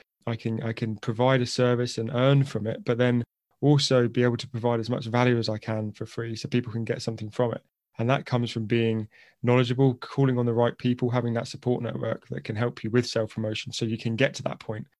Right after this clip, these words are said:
if that makes sense. So it's about providing a service so you can then make a living from it, which then enables you to help, uh, reach a wider audience. But that comes down to having the, the right skill set and the right tools and the right experience to be able to promote yourself,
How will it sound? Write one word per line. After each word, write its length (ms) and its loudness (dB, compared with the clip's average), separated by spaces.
if 120 2
that 140 2
makes 180 -4
sense. 240 -4
So 80 -4
it's 100 -6
about 300 2
providing 640 2
a 100 -4
service 360 4
so 80 2
you 140 4
can 200 0
then 260 2
make 180 0
a 40 0
living 280 6
from 220 -2
it, 140 -6
which 200 -4
then 180 8
enables 440 4
you 100 -2
to 140 -4
help, 240 -2
uh, 300 -4
reach 220 0
a 100 0
wider 400 2
audience. 400 -2
But 100 -8
that 160 -2
comes 240 -2
down 280 -2
to 240 -2
having 340 -2
the, 220 -2
the 100 -4
right 240 2
skill 340 0
set 320 -2
and 80 -6
the 60 -6
right 220 -2
tools 320 -2
and 80 -10
the 60 -6
right 220 0
experience 600 0
to 80 -10
be 120 -2
able 140 -2
to 80 -12
promote 300 -2
yourself, 360 -6